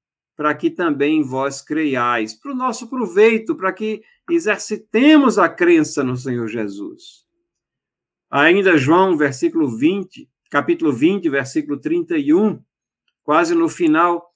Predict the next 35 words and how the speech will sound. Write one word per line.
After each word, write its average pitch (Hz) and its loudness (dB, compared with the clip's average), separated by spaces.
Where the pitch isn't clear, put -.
do 135 -6
livro, 160 -2
no 143 -4
penúltimo 147 -4
capítulo, 156 -2
ele 143 2
diz 139 -4
assim, 131 -4
"Estes 269 0
sinais, 127 -6
porém, 139 -6
foram 139 -6
registrados 131 -2
para 156 2
que 180 -6
creiais 190 4
que 160 2
Jesus 147 -2
é 214 -2
o 240 -2
Cristo, 214 -2
o 156 -2
Filho 220 -6
de 202 -8
Deus, 156 2
e 151 -2
para 190 4
que, 180 -4
crendo, 214 4
tenhas, 208 -4
tenhais 180 0
vida 220 0
em 143 0
seu 135 -4
nome." 95 -8